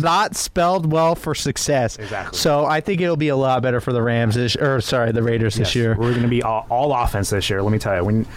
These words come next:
Speaker 2: I would love to see thirty plus points <laughs> every single game, but, uh,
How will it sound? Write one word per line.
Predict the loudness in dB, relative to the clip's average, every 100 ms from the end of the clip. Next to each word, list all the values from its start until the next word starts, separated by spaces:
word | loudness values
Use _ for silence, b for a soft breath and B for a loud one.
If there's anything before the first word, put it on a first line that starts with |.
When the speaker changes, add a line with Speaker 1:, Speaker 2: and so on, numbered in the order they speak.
| B -2
Speaker 2:
I |
would | 0
love | 0 0
to | 0
see | 0 0
thirty | 0 -2 -2
plus | -2 -4
points | -2 -2 -2 -2 -2
<laughs> | -2
every | -2 -2 -2
single | -2 -2
game, | 0 0 0
but, | 0 0
uh, | -2 -4